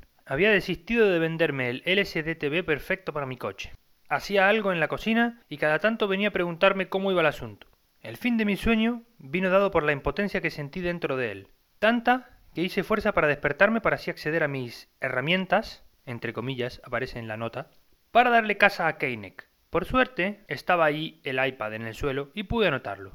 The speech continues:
Lástima que Keinek se escapó. Bueno, en realidad, eso está por verse. Voy a intentar dormir de nuevo. Esa ha sido la nota que apunté en el iPad y efectivamente me volví a dormir buscando al tal Keinek cabrón, pero no pude conseguirlo.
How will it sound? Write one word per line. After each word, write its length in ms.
Lástima 400
que 140
Keinek 320
se 100
escapó. 640
Bueno, 300
en 140
realidad, 520
eso 180
está 220
por 120
verse. 320
Voy 220
a 40
intentar 360
dormir 320
de 80
nuevo. 320
Esa 220
ha 40
sido 180
la 100
nota 220
que 80
apunté 840
en 180
el 180
iPad 300
y 120
efectivamente 1040
me 100
volví 280
a 60
dormir 540
buscando 640
al 100
tal 260
Keinek 420
cabrón, 580
pero 180
no 160
pude 180
conseguirlo. 680